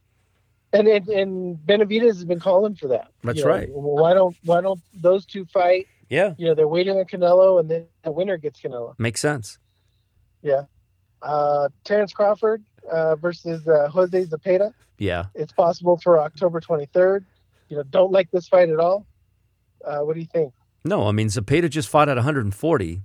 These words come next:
Speaker 2: So now, you know,
Speaker 1: Yeah.
Speaker 2: now he's gonna, he's gonna fight Crawford at one forty-seven, what, because he's got a name? Uh,
Speaker 1: Yeah.
Speaker 2: you know.
Speaker 1: So, like, what, what are we talking about here? The, the eighth ranked hundred and forty pound
Speaker 2: Right.
Speaker 1: forty pounder, you know, against, uh,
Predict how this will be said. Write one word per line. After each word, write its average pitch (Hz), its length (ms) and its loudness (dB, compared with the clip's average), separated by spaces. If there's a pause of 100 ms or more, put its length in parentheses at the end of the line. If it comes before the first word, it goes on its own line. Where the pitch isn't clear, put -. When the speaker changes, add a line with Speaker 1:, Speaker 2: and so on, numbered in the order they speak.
(140)
Speaker 2:
So 120 140 -6
now, 113 180 -4
you 120 120 -6
know, 107 100 -4
Speaker 1:
Yeah. 107 140 2
Speaker 2:
now 127 300 2
he's 110 220 -6
gonna, 117 340 -6
he's 107 160 -8
gonna 120 160 -6
fight 120 500 -6
Crawford 120 500 -4
at 110 200 -10
one 120 240 -4
forty-seven, 117 840 -4
what, 107 140 -2
because 101 300 -6
he's 98 120 -6
got 110 200 -2
a 107 40 -2
name? 107 580 -4 (640)
Uh, 123 80 -6
Speaker 1:
Yeah. 160 200 2
Speaker 2:
you 120 60 2
know. 110 220 -2
Speaker 1:
So, 175 60 2
like, 175 180 2
what, 208 180 2 (160)
what 196 140 -2
are 226 60 2
we 226 80 2
talking 220 300 0
about 175 180 0
here? 165 160 -2
The, 139 160 -4 (400)
the 175 100 -12 (140)
eighth 190 260 -4
ranked 190 500 -4 (120)
hundred 196 280 0
and 175 100 -14
forty 190 200 0
pound 190 360 -2 (240)
Speaker 2:
Right. 101 360 -2 (960)
Speaker 1:
forty 190 320 -4
pounder, 208 540 2
you 175 160 -4
know, 156 200 2
against, 165 500 -2
uh, 151 360 4